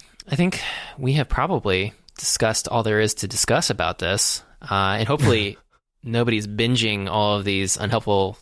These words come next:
Speaker 1: suggestion episodes and got to this point, and they're like, "Wow, there was a long gap between the last one and this one," and, and they're gonna be like,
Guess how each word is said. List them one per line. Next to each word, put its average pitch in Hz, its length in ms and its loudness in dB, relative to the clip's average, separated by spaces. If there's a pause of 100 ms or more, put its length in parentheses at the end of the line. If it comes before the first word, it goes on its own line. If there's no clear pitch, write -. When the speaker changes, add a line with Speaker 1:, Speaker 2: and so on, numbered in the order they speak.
(100)
Speaker 1:
suggestion 113 500 0
episodes 92 480 -2
and 95 80 -2
got 101 140 -4
to - 80 -8
this 101 140 -2
point, 120 340 -2
and 98 120 -6
they're 95 140 -2
like, 90 220 -2
"Wow, 101 460 -2
there 165 80 -12
was 101 100 -6
a 95 160 -6 (580)
long 98 180 -4
gap 104 200 -2
between 98 220 -6
the 95 60 -2
last 101 200 -2
one 92 100 -4
and 92 80 -4
this - 140 -2
one," 95 300 -6
and, 95 360 -10
and 107 100 -6
they're 98 80 -4
gonna 98 140 -2
be 101 120 -2
like, 101 160 -2